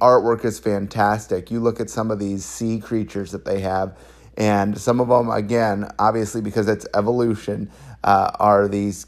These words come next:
char-, these, these depictions of creatures we've never seen before. And like I said, maybe never existed, maybe did, who knows? And it's cool. It's gonna play very similar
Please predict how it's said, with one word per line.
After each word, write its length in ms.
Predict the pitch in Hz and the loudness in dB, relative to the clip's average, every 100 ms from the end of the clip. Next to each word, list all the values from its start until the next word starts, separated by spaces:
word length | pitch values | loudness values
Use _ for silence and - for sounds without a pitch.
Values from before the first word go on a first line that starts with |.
| _ | _
char-, 340 | - 135 123 110 | -2 2 2 2
these, 380 | 113 110 92 - | 0 0 -2 -4
these 560 | 117 101 85 - - _ _ - | -4 -4 -8 -18 -20 _ _ -20
depictions 880 | 135 131 143 - 143 135 135 117 110 | -16 -6 -4 0 0 0 -2 -2 -2
of 100 | 101 | -4
creatures 400 | - 127 113 101 | -4 -4 -4 -4
we've 140 | 110 | -4
never 500 | 107 113 117 120 131 | -2 0 0 0 0
seen 380 | 104 - 120 123 | -4 -6 -6 -4
before. 500 | 104 - 98 101 104 - - - | -6 -4 0 0 -2 -10 -20 -4
And 380 | - 120 110 107 | 2 4 2 0
like 180 | 113 117 | 0 2
I 80 | 120 | 2
said, 380 | 110 92 - 117 | 2 0 -2 -4
maybe 400 | 233 185 127 107 | 2 4 4 2
never 260 | 101 104 | 2 2
existed, 540 | 98 101 95 123 - - | 0 -2 -2 -4 -6 -6
maybe 380 | 113 117 107 104 | -2 0 2 0
did, 340 | 98 95 110 - - - | 0 0 -2 -12 -20 -6
who 180 | 170 147 | 0 2
knows? 340 | 98 107 - - 170 160 131 107 | 2 0 -2 -14 -20 -20 -18 0
And 140 | 127 143 | 4 4
it's 160 | 143 | 4
cool. 300 | - 240 110 | 4 6 8
It's 100 | 107 | 6
gonna 180 | - 214 | 2 0
play 220 | 202 170 | 6 4
very 280 | 143 156 135 | 8 6 6
similar 680 | 110 - 202 139 104 107 | 2 0 2 4 4 2